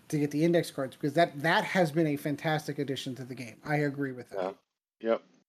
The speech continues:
Speaker 2: And it makes it easier for people like me who, you know,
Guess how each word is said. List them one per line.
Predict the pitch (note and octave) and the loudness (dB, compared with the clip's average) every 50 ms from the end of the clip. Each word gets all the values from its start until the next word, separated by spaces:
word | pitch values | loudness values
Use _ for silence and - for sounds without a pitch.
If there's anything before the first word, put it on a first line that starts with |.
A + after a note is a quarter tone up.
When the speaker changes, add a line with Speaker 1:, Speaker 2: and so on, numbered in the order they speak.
| _ _ _ - | _ _ _ 8
Speaker 2:
And | C#3+ D3 | 8 8
it | E3 E3 | 8 8
makes | D3+ D#3 D#3 - - | 8 8 6 6 2
it | D3+ C3 | 0 2
easier | C3 C3 B2+ B2 C3+ C3 A#2+ | 4 2 2 4 2 2 2
for | - - - | 0 -4 -4
people | - C3 C3 B2+ C3 A#2+ | 0 0 0 2 4 4
like | A2+ G#2+ F#2+ | 4 2 2
me | G#2 A2 A#2+ B2 A#2 G#2+ | 2 2 4 4 4 4
who, | G#2+ G#2+ G#2 G#2+ - _ | 2 -2 -4 -6 -10 _
you | - A2+ G#2 | -8 -6 -4
know, | F#2+ F2+ F2+ F2+ F2+ | -4 -4 -6 -8 -8